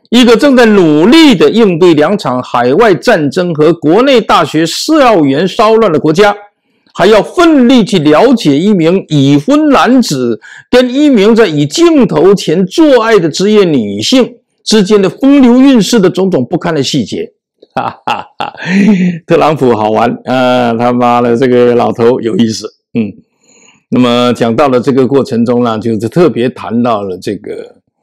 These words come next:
啊，丹尼尔谈到了当年的这个细节啊，当然细节。那，当年特朗普六十岁，丹尼尔二十七岁，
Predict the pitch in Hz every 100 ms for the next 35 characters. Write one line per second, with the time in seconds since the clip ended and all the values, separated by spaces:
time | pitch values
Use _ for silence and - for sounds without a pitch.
0 | _ _ _ _ _ 117 113 110 170 180
1 | 175 143 123 117 113 113 127 135 117 113
2 | 143 147 131 117 131 120 123 117 110 110
3 | - 143 104 113 135 143 104 90 82 107
4 | 95 92 - 90 104 110 - - _ _
5 | _ _ _ _ 120 113 113 110 107 107
6 | 107 107 107 151 156 151 131 143 143 131
7 | 151 139 139 113 131 110 120 127 156 -
8 | _ _ _ _ _ _ 139 143 143 139
9 | 127 120 117 117 151 135 123 - 135 156
10 | 131